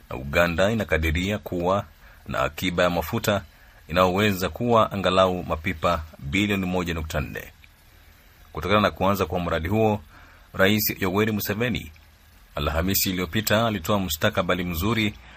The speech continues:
kwa uchumi wa Uganda, ambao alikadiria kukua kwa mabilioni ya dola kwa muda mfupi. Profesa Kitojo Waitengele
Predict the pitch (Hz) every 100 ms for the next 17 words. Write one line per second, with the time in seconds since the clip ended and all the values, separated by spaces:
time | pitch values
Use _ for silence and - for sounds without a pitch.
0 | - 104 95 101 - 135 143 117 107 90
1 | 107 - 55 - - - - - - 73
2 | 76 90 104 95 90 82 82 92 92 80
3 | - 85 90 85 78 80 87 87 90 82
4 | 101 85 60 55 - - - - 90 90
5 | 87 82 - 78 67 - - - _ -
6 | - _ - 101 95 90 90 82 104 98
7 | 98 - - - 76 80 85 95 95 92